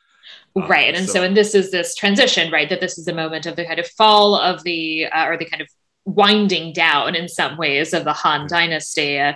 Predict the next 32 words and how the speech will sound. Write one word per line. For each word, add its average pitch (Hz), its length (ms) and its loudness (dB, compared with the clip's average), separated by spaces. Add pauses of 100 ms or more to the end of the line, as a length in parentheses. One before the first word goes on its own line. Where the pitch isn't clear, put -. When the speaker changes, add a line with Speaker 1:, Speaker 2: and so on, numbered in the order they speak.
(300)
Speaker 2:
and 185 120 2
then 175 200 -2
moving 180 320 2
into 160 340 -6
this 147 200 -8
period 147 420 -4
that's 147 180 -6
referred 160 320 -4
to 156 100 -4
as 143 200 -2
the 160 140 -6
Three 147 260 -6
Kingdoms 202 560 0
period, 151 480 0
where 156 100 0
I 147 60 0
believe 196 840 0
I 254 120 2
was 233 180 -2
reading 220 340 2
that 202 160 4
they 190 140 2
all, 180 180 2
in 180 120 -4
fact, 165 280 -2
kind 180 100 -4
of 165 120 -8
claim 180 340 -2
the 160 80 -10
title 160 400 -2
of 151 160 -4
emperor. 175 880 -2